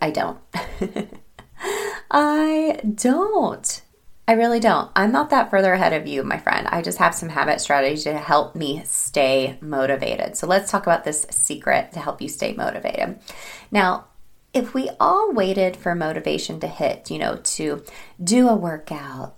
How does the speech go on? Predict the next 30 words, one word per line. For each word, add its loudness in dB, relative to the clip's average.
to -8
meal 4
prep -2
or 0
journal 4
every 0
day, 0
we 0
never 2
would. -2
We 4
just 2
have 0
too 2
much 2
going 0
on. 0
Even 0
though 2
we 0
know 4
it 4
will 4
help -4
us -2
thrive 2
and -4
feel -2
our -2
best, -2